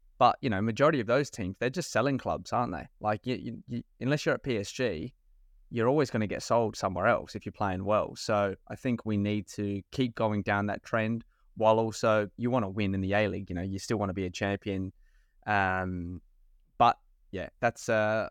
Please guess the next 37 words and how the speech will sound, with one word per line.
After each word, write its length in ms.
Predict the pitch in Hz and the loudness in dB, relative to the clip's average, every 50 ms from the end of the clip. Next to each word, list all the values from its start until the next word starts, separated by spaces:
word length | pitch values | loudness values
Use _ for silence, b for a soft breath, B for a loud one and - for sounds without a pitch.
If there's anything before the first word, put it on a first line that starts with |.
| - - | -6 -6
again, 260 | 110 107 107 104 104 | -4 -2 -2 0 0
that's 180 | 110 123 - - | 0 0 0 2
another 300 | 117 120 117 104 113 110 - _ - | 2 2 2 0 -2 -6 -8 _ -2
topic 320 | - 131 113 135 - - | 0 0 0 0 -4 -2
for 80 | - 123 | -2 0
another 240 | 117 117 110 107 | 2 2 2 0
day, 380 | 98 - 120 117 117 117 117 113 - _ _ _ _ _ _ - | 0 2 4 4 4 4 2 -2 -6 _ _ _ _ _ _ -4
um, 240 | 117 113 113 113 113 | -2 0 0 2 2
where 80 | 117 113 | 0 0
we 100 | 113 113 | -2 -2
can 100 | - 113 | -2 0
go 120 | 117 113 | 0 0
into 160 | 113 113 - | 0 0 -2
more 180 | 117 113 113 110 | -2 -2 -2 -2
detail. 460 | 101 120 113 117 110 - 120 113 113 | 0 0 0 0 0 2 2 2 2
I'm 80 | 113 110 | 0 -2
sure 160 | - - 113 | -2 -2 -2
we've 120 | 110 104 | -2 -2
spoken 320 | - - - 107 104 - 113 | -2 -2 -2 -2 0 0 -2
about 160 | 107 104 - | -2 0 0
that 120 | 104 107 | 0 0
enough 280 | 104 104 107 107 107 - | 0 0 0 0 0 -2
with 120 | 107 98 | -4 -4
youth 180 | 107 107 107 - - | -2 -2 -2 -4 -6
football. 360 | - 98 - - 117 120 120 | -14 -10 -4 -2 0 0 2
But 240 | 104 117 117 104 - _ _ _ _ _ _ _ - | 4 4 4 4 2 _ _ _ _ _ _ _ -2
the 60 | 120 | 0
next 220 | 131 147 - - | 0 0 0 2
game 280 | - 147 131 131 127 120 | 2 2 4 4 2 0
was, 300 | 117 120 117 113 113 120 | 0 0 -2 -2 -2 -2
uh, 340 | 117 113 113 113 113 113 - - _ _ _ _ _ _ - _ _ _ _ - | -2 0 0 0 0 0 -2 -6 _ _ _ _ _ _ -20 _ _ _ _ -4
Wanderers 640 | - 120 123 127 139 143 143 135 135 131 120 - - - _ _ _ _ _ - | 0 0 0 0 0 0 0 0 0 -2 -4 -8 -12 -14 _ _ _ _ _ -14
v 440 | 123 120 117 123 120 120 117 110 - - | -10 -4 0 2 2 2 2 0 -4 -4
Perth 340 | - 135 123 120 120 - - | -2 0 0 0 0 -4 -6
Glory, 480 | - 113 117 123 127 127 131 131 - | -4 0 2 4 4 4 2 0 -2
and 140 | - 110 113 | -4 -4 -2
after 280 | 113 113 113 - - | -2 -2 -4 -4 -8